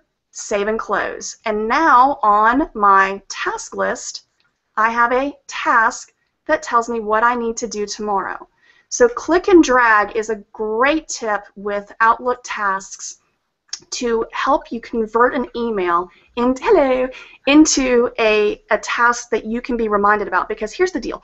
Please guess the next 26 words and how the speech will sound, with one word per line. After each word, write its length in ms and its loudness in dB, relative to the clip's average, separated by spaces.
Why 360 6
remember 560 2
anything? 480 -6
Seriously, 460 -6
why 580 4
force 340 -2
yourself 360 0
to 160 -8
remember 600 -4
anything? 540 -8
It's, 240 -4
that's 300 -6
an 100 -10
outdated 640 2
and, 260 -2
and 380 0
not 320 4
very 220 2
realistic 800 0
way 320 0
to 100 -12
keep 220 -16
track 320 -4
of, 200 -16
of, 300 -4
of 120 -16